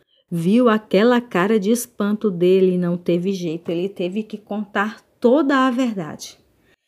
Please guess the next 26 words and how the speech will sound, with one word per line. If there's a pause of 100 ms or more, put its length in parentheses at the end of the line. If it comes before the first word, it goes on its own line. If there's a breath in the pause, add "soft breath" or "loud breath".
(200)
A
mulher,
de
muita
raiva
que
teve,
deu
um
grito
que
ele
pulou
na
rede,
se
enrolou
e
foi
acordar
no
outro
dia
com
ela
gritando: